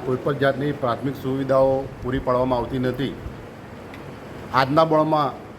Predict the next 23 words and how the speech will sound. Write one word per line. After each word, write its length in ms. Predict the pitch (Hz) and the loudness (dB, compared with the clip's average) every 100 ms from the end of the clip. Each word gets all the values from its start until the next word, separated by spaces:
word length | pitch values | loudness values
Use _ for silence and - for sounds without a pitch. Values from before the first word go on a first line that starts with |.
| - - 117 | -16 -8 0
લગભગ 380 | 131 123 156 139 - 123 | 0 4 2 2 -4 -4
નડિયાદ 400 | 120 127 151 147 | -2 2 4 4
નગરપાલિકાના 800 | 151 139 147 147 143 143 147 147 | 2 0 0 0 0 0 2 2
વિસ્તારમાં 600 | 135 139 165 143 113 82 - - - - - - - | 0 2 4 4 4 -4 -10 -16 -16 -16 -14 -14 -2
પંદરથી 560 | 131 143 156 143 165 165 | 0 4 2 2 0 -4
વીસ 320 | 117 160 156 | -2 -2 -2
રોડ 220 | 147 160 160 - - - - - - - - - - | 2 2 2 -6 -12 -12 -12 -12 -14 -16 -16 -14 -6
એવા 240 | 139 156 170 | 2 6 6
લેવામાં 420 | 165 156 151 139 | 6 4 4 2
આવેલા 300 | 127 113 110 | 2 0 -2
છે 140 | 110 - - - - - - - - | -4 -10 -12 -14 -16 -14 -14 -14 -6
કે 120 | 135 | -6
જે 200 | 117 160 | 2 4
રોડો 260 | 160 156 127 95 - - - - - - - - - 147 | 4 4 2 -4 -10 -14 -16 -16 -18 -16 -16 -16 -10 -4
એક 140 | 147 | 0
એક 140 | 165 | 2
વર્ષ, 220 | 151 156 156 | 4 2 2
બે 120 | 147 | 0
બે 120 | 139 | 2
વર્ષ 220 | 147 147 | 2 2
પહેલાં 220 | 147 143 139 | 2 0 4
બનેલા 380 | 131 139 127 | 2 4 2
છે. 120 | 101 | 0